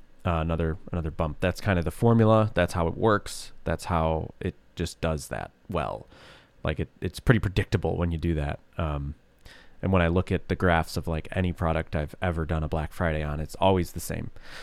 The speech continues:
So anyway, I was shooting for X amount and we got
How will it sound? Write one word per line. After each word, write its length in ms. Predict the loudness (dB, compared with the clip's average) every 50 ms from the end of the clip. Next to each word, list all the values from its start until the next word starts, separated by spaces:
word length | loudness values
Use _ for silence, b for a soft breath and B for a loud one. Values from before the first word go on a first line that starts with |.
| B B B B B B B B B B
So 260 | 2 6 10 10 10 10
anyway, 540 | 10 8 8 8 8 6 6 6 4 4 B B B B B B 0 4
I 160 | 6 6 6
was 100 | 6 6
shooting 220 | 4 4 4 4 4
for 180 | 4 4 6
X 220 | 6 6 6 4 4
amount 320 | 6 8 8 8 6 4 2 -6 B B B B B B -20 -8 -2 0
and 340 | 4 4 4 4 4 2 2
we 100 | 2 4
got 380 | 6 6 8 8 6 4 2